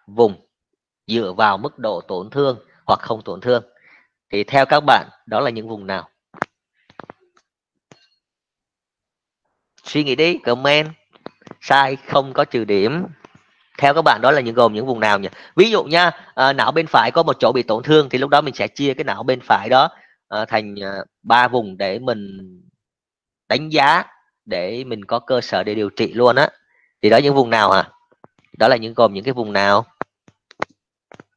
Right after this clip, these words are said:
À, như vậy thì, à, thầy sẽ nói cho các bạn nhé.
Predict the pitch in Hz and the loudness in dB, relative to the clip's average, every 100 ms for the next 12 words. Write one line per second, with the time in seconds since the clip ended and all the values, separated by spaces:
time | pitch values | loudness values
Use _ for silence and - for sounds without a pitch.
0 | _ _ _ _ _ - 95 87 104 101 | _ _ _ _ _ -6 -4 -4 -4 -4
1 | 80 104 95 95 92 - _ _ _ - | -4 -8 -4 -4 -4 -10 _ _ _ -6
2 | 104 104 113 135 139 139 - 120 | -4 -4 -4 -4 0 2 2 0